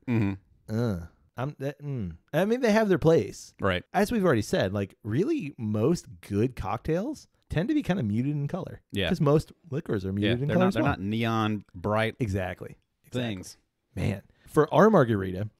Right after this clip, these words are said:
Speaker 2: we've used a mezcal versus a
Speaker 1: Like
Speaker 2: an
Speaker 1: traditional
Speaker 2: traditional tequila.
Speaker 1: tequila,
Speaker 2: Yeah.
Speaker 1: sure.
Speaker 2: So w-, why make that choice?
Speaker 1: Uh, I just like the flavor.
Speaker 2: Yeah.
Speaker 1: Uh, personally, like, to me, the, the mezcal still tastes like tequila.
Speaker 2: Sure.
Speaker 1: You know, in that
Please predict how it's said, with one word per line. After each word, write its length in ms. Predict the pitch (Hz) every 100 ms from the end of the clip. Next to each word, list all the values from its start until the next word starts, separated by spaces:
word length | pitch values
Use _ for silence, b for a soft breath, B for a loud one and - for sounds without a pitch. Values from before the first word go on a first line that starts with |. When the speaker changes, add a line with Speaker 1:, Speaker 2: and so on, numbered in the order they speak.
| -
Speaker 2:
we've 240 | 117 139
used 180 | 143 113
a 40 |
mezcal 760 | 104 113 151 185 - 127 104 104
versus 460 | 98 113 - 113 98
a 360 | 113 101 98 - -
Speaker 1:
Like 100 | 101
Speaker 2:
an 60 | 139
Speaker 1:
traditional 500 | 139 107 95 107 90
Speaker 2:
traditional 480 | - 135 - 120
tequila. 440 | 107 - 117 92 78
Speaker 1:
tequila, 40 | -
Speaker 2:
Yeah. 140 | 107
Speaker 1:
sure. 120 | 90 - B B B
Speaker 2:
So 640 | - 143 139 139 135 139
w-, 160 | 143 139
why 360 | 143 127 143 156
make 180 | 147 131
that 160 | 101
choice? 320 | 95 98 - -
Speaker 1:
Uh, 240 | 127 135 131
I 60 | 151
just 100 | 160
like 120 | 127
the 60 |
flavor. 380 | - 120 110 - -
Speaker 2:
Yeah. 260 | 104 98 80
Speaker 1:
Uh, 140 | 98
personally, 380 | 90 135 - 104 -
like, 120 | -
to 80 | 131
me, 140 | 156
the, 260 | 143 113 92
the 80 | 101
mezcal 380 | 117 185 240 165
still 400 | - 143 143 - b b b _ _ _
tastes 720 | - 143 160 - - - - _ -
like 260 | 101 120 - -
tequila. 500 | - 147 156 76 78
Speaker 2:
Sure. 240 | 185 113 82
Speaker 1:
You 100 | 95
know, 100 | 95
in 80 | 101
that 220 | 98